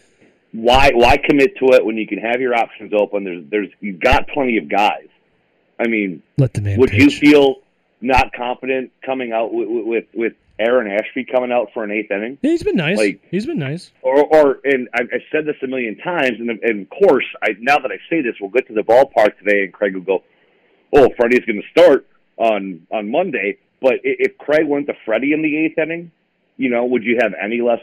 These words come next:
Speaker 1: confidence than you would if you sent Josh Hader out there for two innings?
Speaker 2: I
Speaker 1: Like,
Speaker 2: mean,
Speaker 1: there's,
Speaker 2: I'm a big
Speaker 1: there's
Speaker 2: Fastball Freddie
Speaker 1: viable
Speaker 2: guy.
Speaker 1: options.
Speaker 2: Yeah. Uh, Andrew,
Speaker 1: Yeah.
Speaker 2: uh, unfortunately,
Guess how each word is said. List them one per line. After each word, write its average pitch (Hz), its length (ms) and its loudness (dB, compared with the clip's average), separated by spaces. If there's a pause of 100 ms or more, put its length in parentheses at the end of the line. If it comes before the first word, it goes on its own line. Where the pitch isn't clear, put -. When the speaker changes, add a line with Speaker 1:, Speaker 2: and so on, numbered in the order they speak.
Speaker 1:
confidence 127 540 -2
than 120 80 -8
you 113 100 0
would 117 140 2
if - 80 -6
you 101 100 -2 (100)
sent 98 180 0
Josh 95 240 0 (100)
Hader 104 260 2
out 110 220 0
there 131 120 2
for - 140 -12
two 127 260 -6
innings? 139 240 -10 (200)
Speaker 2:
I - 60 4
Speaker 1:
Like, 208 80 6
Speaker 2:
mean, 170 140 0
Speaker 1:
there's, 139 220 4 (160)
Speaker 2:
I'm 170 140 0
a 165 60 -2
big 147 200 -2
Speaker 1:
there's 175 240 2
Speaker 2:
Fastball 151 80 0
Freddie 143 300 6
Speaker 1:
viable 123 80 0
Speaker 2:
guy. 113 160 -2
Speaker 1:
options. - 280 -18
Speaker 2:
Yeah. 110 160 -20 (200)
Uh, 170 140 -2
Andrew, 220 500 0
Speaker 1:
Yeah. 190 220 -2
Speaker 2:
uh, - 40 -10
unfortunately, 180 800 -4